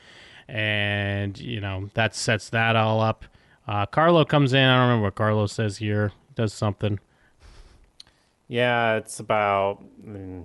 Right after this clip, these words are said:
Speaker 2: yeah, I don't know. I think it's, oh, yeah, 'cause he's, like, all fired up about Vito. So this is the only other addition, uh, you know, that, that additional thing where they talk about that,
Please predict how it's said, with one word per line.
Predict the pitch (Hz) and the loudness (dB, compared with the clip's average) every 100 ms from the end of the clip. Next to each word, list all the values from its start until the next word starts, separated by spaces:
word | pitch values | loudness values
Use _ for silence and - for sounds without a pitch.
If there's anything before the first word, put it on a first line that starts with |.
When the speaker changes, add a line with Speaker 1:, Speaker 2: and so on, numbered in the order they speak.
| - - | -18 -14
Speaker 2:
yeah, | 95 90 | -10 -8
I | |
don't | 92 92 | -8 -8
know. | 90 95 | -8 -8
I | |
think | - 120 | -6 -8
it's, | 110 - - - - - - | -8 -10 -10 -12 -16 -20 0
oh, | 143 | 2
yeah, | 156 110 | 4 2
'cause | - 123 | 0 -2
he's, | 139 143 127 | 0 -2 0
like, | 127 117 | 0 2
all | 117 107 | 0 0
fired | 123 113 110 | 0 0 0
up | 107 | -2
about | 107 104 98 | -2 -2 -2
Vito. | 110 98 92 | -4 -2 -4
So | - 107 | -6 -6
this | 113 | -6
is | 110 | -6
the | 110 | -2
only | 107 104 104 101 101 101 98 - | -2 0 -2 -2 -2 -6 -8 -8
other | 104 95 92 92 - _ _ _ | -4 -2 -4 -6 -10 _ _ _
addition, | 107 107 101 107 95 92 90 95 - | -6 -4 -4 -8 -10 -10 -12 -14 -10
uh, | 98 90 90 | -6 -6 -6
you | 98 | -8
know, | 90 85 104 | -8 -10 -6
that, | 117 | -4
that | 110 110 - 101 | -2 -2 -4 -8
additional | 123 117 - 104 - - | -4 -4 -6 -10 -10 -6
thing | 117 104 | -4 -2
where | 101 | -4
they | 95 | -2
talk | - 113 104 | 0 0 0
about | 98 95 - | -2 -2 0
that, | 98 95 | -2 -2